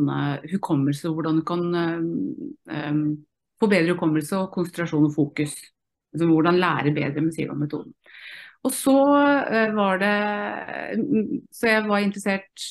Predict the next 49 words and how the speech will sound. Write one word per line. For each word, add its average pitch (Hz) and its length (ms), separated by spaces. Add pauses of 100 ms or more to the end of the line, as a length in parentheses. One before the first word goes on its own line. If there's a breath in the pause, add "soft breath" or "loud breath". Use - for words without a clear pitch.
(100)
eh, - 280
en 196 120
periode, 202 500
og 226 80
så 233 80
mistet 220 200
jeg 170 80
den 170 100
litt 202 200
til 196 140
andre 160 280
ting. 311 240 (520 loud breath)
Eh, 196 300
og 220 60
så 208 180
møtte 202 240
jeg 170 120
jo 170 80
da 170 140
Lene, 175 380
som 196 160
er 170 180
hun 151 140
som 160 200
er, 151 260
eh, 151 520 (480)
ansvarlig 151 600
for 196 60
Silva-metoden 151 680
i 160 40
Norge, 165 600 (120)
for, 185 160
eh, 170 380
en 175 100
del 165 180
år 143 120
tilbake 143 340
i - 20
forbindelse 151 440
med, 147 380 (500 loud breath)
eh, 160 280
noen 156 280
turer 147 360
og 143 80
arrangementer 147 480
som 165 140
vi 151 160
gjør 139 140
sammen. 233 500